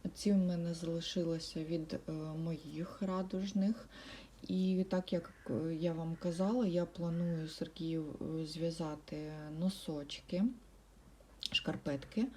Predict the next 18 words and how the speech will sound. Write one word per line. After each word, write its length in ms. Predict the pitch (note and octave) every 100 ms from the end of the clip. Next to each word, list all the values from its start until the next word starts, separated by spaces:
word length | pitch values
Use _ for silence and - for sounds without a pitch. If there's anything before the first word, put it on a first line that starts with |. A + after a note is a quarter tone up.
| - - - - -
І 260 | - G3+ G#3+
я 200 | F#3+ F#3
придбала, 1200 | F#3 F3+ E3 E3 F3 F3 F3+ E3+ D#3+ D#3+ D#3 - -
е, 40 | - D#3 D#3 - D3+ D3+ D3+ D3+ - E3+ - - - - - - - - -
ну 120 | F#3+ -
так, 360 | E3 - - - -
думаю, 320 | D#3+ D#3+ D#3
щоб, 380 | D#3+ E3 D3+ - -
е, 40 | D3 E3+ - -
основний 580 | E3+ F3+ E3+ E3 E3
відтінок 560 | D3+ D3+ - E3 D3+ D3+
був, 320 | D3 D#3 D3 - - - - - - - -
е, 160 | E3 - -
темно-син-, 1120 | E3 D#3 D3 D3 D3 - - - D#3 D3+ D#3 -
с-, 360 | E3 D#3+ - D#3+
синій, 720 | - - A3+ B3+ G#3 E3 - -
ем, 580 | - D#3 D#3 D3+ D3+ D3 D#3 - - - - - - -
Super 440 | - E3 - D#3+